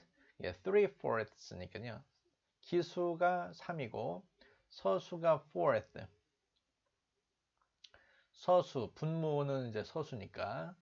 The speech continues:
이제 사분의 삼이 되잖아요. 사분의 삼인데, 어, 분자가 삼, 이 이상이기 때문에 fourth에 S를 붙였습니다.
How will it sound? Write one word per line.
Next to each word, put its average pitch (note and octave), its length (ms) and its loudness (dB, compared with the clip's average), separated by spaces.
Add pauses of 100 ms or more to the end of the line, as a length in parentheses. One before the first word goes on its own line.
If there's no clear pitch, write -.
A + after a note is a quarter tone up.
(380)
이제 G2 340 -4
사분의 C3+ 800 0
삼이 F#3 320 -6
되잖아요. G2 500 -6
사분의 G#2 460 -4
삼인데, C#3 640 -4 (640)
어, E2+ 400 -6
분자가 D#3 800 4
삼, G#2 440 -6
이 E3 300 -4
이상이기 A#2 540 -6
때문에 D3 580 -6 (560)
fourth에 E3+ 720 0
S를 A#2 500 -4
붙였습니다. F#2+ 880 -10